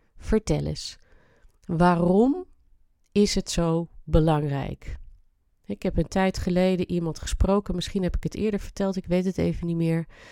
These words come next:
Ehm, dat is een oudere mevrouw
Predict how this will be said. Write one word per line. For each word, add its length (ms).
Ehm, 680
dat 160
is 60
een 120
oudere 340
mevrouw 680